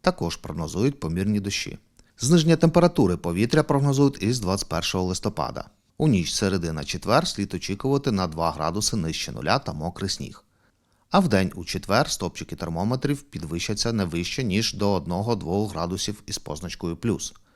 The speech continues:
У п'ятницю, двадцять другого листопада, ніч мине без опадів, але буде прохолодно, два-три градуси морозу.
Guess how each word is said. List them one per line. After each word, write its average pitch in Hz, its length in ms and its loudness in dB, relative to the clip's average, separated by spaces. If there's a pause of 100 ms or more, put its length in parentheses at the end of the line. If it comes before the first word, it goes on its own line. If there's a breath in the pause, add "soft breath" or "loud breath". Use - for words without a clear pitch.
(240 soft breath)
У 170 100 2
п'ятницю, 90 500 2
двадцять 101 340 0
другого 90 280 0
листопада, 127 600 0
ніч 107 320 -2
мине 95 180 0
без 95 220 0
опадів, - 480 -8
але 98 240 4
буде 98 280 -2
прохолодно, 104 760 -4 (100)
два-три 104 580 2
градуси 82 440 -6
морозу. 80 360 -6